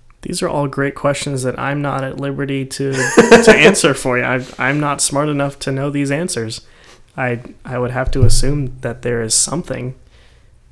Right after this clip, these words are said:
Speaker 1: There must be enzymes or something that get attached to these, that, that get attached to these beans and, and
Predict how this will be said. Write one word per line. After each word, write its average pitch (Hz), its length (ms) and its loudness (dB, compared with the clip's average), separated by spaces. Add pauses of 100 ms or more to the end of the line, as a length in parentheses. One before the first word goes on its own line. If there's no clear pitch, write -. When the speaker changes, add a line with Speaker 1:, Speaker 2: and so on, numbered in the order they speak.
(120)
Speaker 1:
There 123 120 -2
must 127 240 -4
be 131 120 -4
enzymes 127 600 -2
or 120 40 -4
something 127 400 -4
that 120 200 -6
get 120 140 -6
attached 123 480 -8
to 131 100 -10
these, 117 440 -6 (880)
that, 131 200 -10 (180)
that 123 140 -8
get 127 120 -4
attached 131 400 -8
to 139 60 -10
these 123 160 -6
beans 131 440 -4
and, 120 240 -6
and 117 320 -10